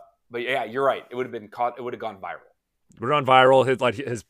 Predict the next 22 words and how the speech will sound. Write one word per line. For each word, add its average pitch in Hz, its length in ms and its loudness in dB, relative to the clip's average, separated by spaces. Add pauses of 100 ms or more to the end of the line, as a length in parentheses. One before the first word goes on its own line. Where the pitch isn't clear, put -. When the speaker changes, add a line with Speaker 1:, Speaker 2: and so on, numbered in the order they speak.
(120)
Speaker 2:
you 135 100 -12
know, 107 120 -4
his 104 100 -6
publicist 143 460 0
would 135 60 0
have 123 80 0
to 127 80 -6
release 120 260 -4
a 107 60 -14
statement. 131 400 -2
He'd 151 100 -6
be 160 100 0
out 151 200 6
on 143 60 -4
his 117 140 -6
ass. 123 440 -2 (180)
Be, 110 140 -4
it'd 117 120 -6
be 147 120 -2
really 156 400 2
quick 131 340 0
how 110 300 0